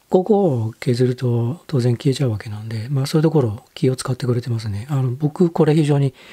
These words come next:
はい、あの、すごくいいと思います。はい。これは天井ですね。まあ、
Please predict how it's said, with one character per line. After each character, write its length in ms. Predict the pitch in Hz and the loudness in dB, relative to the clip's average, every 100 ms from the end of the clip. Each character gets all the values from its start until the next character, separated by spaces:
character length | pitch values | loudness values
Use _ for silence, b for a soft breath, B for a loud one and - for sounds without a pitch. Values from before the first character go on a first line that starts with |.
| B B - | B B -6
は 180 | 139 123 | 0 0
い、 140 | 110 | 0
あ 220 | 151 117 | -2 -2
の、 320 | 110 107 104 151 | 0 -2 -4 -6
す 140 | 131 | -6
ご 60 | 117 | -4
く 180 | 113 | 0
い 80 | 160 | 0
い 60 | 170 | 2
と 80 | 107 | 0
思 100 | 101 | -2
い 20 | |
ま 100 | 95 | -4
す。 120 | - _ _ - | -10 _ _ -6
は 120 | 117 | -6
い。 120 | 95 _ _ _ _ _ _ _ _ _ _ _ _ _ b b b _ _ _ - | -6 _ _ _ _ _ _ _ _ _ _ _ _ _ b b b _ _ _ -8
こ 160 | 143 | -2
れ 80 | 123 | 0
は 240 | 123 120 143 - - _ _ | 2 0 -2 -8 -20 _ _
天 240 | 131 117 113 | -2 0 0
井 160 | 110 | -2
で 80 | 107 | -4
す 100 | - | -4
ね。 300 | 95 92 - _ _ _ _ - | -8 -8 -14 _ _ _ _ 0
ま 280 | 214 175 | 4 4
あ、 40 | 123 | 2